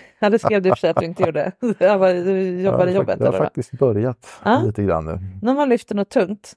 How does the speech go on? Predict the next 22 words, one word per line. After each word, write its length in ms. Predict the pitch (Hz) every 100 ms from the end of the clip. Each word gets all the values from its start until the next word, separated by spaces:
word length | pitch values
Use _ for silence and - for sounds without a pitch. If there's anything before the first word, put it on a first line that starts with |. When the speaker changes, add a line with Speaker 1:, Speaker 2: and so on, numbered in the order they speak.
| -
Speaker 2:
Mm. 240 | 98 113
Speaker 1:
att 140 | 196 -
tillåta 560 | 277 233 240 320 -
sig 240 | 214 202 180
att 60 |
göra, 280 | 190 180 - _ 359 381 330
uh, 60 | 254 - _ _ _ _
ljud, 480 | - 190 175 175 208 - _ _ _
det 80 | 175
har 60 | 208
ingenting 220 | 269 262
med 100 | 233
sex 320 | - 277 -
att 60 | 208
göra, 200 | - -
men 160 | 196 208
det 80 | 202
vänjer 280 | 214 190 104
Speaker 2:
Nej. 100 | 214
Speaker 1:
kroppen 480 | - 254 - 185 170
vid 180 | 170
att 200 | 165 -